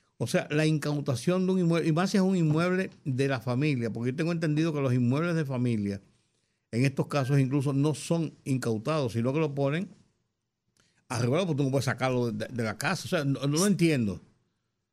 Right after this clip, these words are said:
Por eso es que me lo encuentro raro, no sé realmente. Pero eso fue un procedimiento que se ejecutó esta mañana y había mucho, mucha algarabía en la prensa esta mañana porque no había claro qué es lo que hacían.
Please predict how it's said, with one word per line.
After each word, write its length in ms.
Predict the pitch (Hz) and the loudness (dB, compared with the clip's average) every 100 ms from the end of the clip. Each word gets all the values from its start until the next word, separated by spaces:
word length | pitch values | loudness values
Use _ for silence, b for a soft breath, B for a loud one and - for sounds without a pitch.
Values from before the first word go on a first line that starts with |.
| _ _ - | _ _ -2
Por 160 | 135 | 2
eso 120 | 165 | 2
es 60 | 190 | 2
que 60 | 175 | 2
me 100 | 165 | 2
lo 60 | |
encuentro 480 | 147 127 170 175 160 | 2 2 0 0 -2
raro, 500 | 123 131 131 107 95 - | 0 0 0 0 -2 0
no 180 | 139 | 0
sé 240 | - 131 120 | 0 -2 -2
realmente. 540 | 107 98 87 - - _ _ _ _ _ _ _ | -2 -4 -6 -10 -16 _ _ _ _ _ _ _
Pero 320 | 170 180 220 175 | 2 2 2 2
eso 160 | 143 | 2
fue 140 | 131 160 | 2 0
un 100 | 156 | 0
procedimiento 560 | 139 170 165 165 170 | 0 2 2 2 0
que 80 | 160 | 0
se 100 | - | 2
ejecutó 320 | 131 127 120 | 2 2 -2
esta 160 | 131 151 | 0 2
mañana 460 | 160 160 160 170 | 2 2 2 2
y 40 | 160 | 2
había 240 | 123 127 | 2 2
mucho, 640 | 131 131 151 139 151 117 95 - - - B B B | 2 2 2 2 0 0 -4 -10 -18 -20 B B B
mucha 200 | 131 147 | 2 2
algarabía 420 | 156 160 139 147 | 2 2 0 0
en 80 | 156 | 0
la 120 | 135 | -2
prensa 300 | 120 147 139 | -2 -2 -2
esta 160 | 151 156 | -2 0
mañana 340 | 160 143 143 | 0 0 0
porque 180 | 127 127 | -2 -2
no 100 | 123 | 0
había 260 | 151 170 - | 2 0 0
claro 420 | 151 151 151 135 | 0 2 0 -2
qué 300 | - 156 160 | 0 2 2
es 60 | 156 | 2
lo 100 | 135 | 0
que 80 | 123 | -2
hacían. 500 | - 127 98 98 | -2 -2 -2 -6